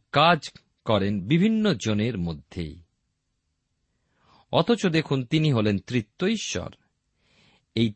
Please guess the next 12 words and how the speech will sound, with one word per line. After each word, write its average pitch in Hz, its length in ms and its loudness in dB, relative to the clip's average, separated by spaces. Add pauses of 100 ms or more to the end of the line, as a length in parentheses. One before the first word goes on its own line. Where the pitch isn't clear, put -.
তিনে 208 420 2
একত্রে 202 560 0
কাজ 117 320 0
করেন, 101 360 0 (220)
সেখানেও 170 460 0 (260)
দেখুন 151 280 -2
ঐক্য। - 560 -4 (1900)
আবার 202 260 2
দেখুন, 139 300 0 (140)
ঐক্যে 151 460 2
রয়েছে 135 420 2
ভিন্নতাও। 110 680 0